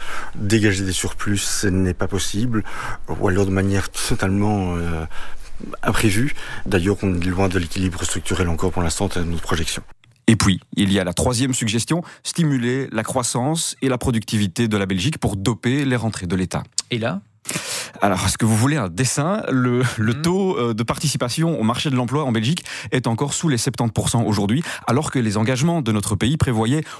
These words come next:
Speaker 2: au moins soixante-treize pour cent. Et donc, la conclusion de Philippe Donnet n'est pas du tout optimiste.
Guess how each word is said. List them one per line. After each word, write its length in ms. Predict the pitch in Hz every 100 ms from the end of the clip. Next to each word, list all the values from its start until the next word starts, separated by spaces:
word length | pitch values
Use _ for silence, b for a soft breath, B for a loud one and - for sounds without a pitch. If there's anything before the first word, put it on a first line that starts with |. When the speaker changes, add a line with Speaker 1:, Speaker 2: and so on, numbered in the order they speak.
| B
Speaker 2:
au 100 | -
moins 240 | 131 151 160
soixante-treize 560 | 147 120 123 117 120 -
pour 160 | -
cent. 200 | - 185 B B B -
Et 140 | 110
donc, 140 | 127
la 80 | 127
conclusion 460 | 104 123 117 113 151
de 80 | 123
Philippe 540 | - 113 101 90 107
Donnet 240 | 104 131
n'est 180 | 143 104
pas 160 | - 117
du 160 | 98
tout 140 | 127 135
optimiste. 560 | - - 160 - -